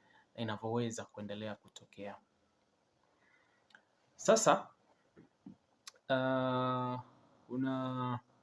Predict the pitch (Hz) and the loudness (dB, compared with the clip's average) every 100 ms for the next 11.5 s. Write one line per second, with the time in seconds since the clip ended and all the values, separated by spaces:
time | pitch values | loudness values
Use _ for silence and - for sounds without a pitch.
0 | _ _ 127 139 165 156 127 127 120 117 | _ _ -2 2 2 2 2 2 2 0
1 | 117 - 113 110 104 104 95 - - _ | -2 -2 0 0 2 0 -2 -6 -10 _
2 | _ _ _ _ _ _ _ - _ _ | _ _ _ _ _ _ _ -20 _ _
3 | - - 208 - 151 135 127 113 107 113 | -6 -2 -2 -4 0 2 2 2 0 0
4 | - - - 123 117 123 135 131 131 - | -4 -16 -4 -4 -2 -2 0 0 -4 -8
5 | _ _ _ - - _ _ _ _ _ | _ _ _ -20 -20 _ _ _ _ _
6 | _ _ _ _ _ 113 120 127 131 127 | _ _ _ _ _ -4 0 4 4 4
7 | 127 147 131 123 123 135 123 117 - 113 | 2 2 2 2 2 4 4 2 0 -2
8 | 113 131 151 170 - _ _ _ - _ | 0 2 2 0 -10 _ _ _ -20 _
9 | _ _ _ _ _ _ - 123 117 127 | _ _ _ _ _ _ -8 -6 -6 -6
10 | 160 165 143 123 117 113 104 95 - 131 | -6 -2 2 4 4 2 0 -4 -6 -2
11 | 127 165 147 107 107 | 4 4 4 0 -6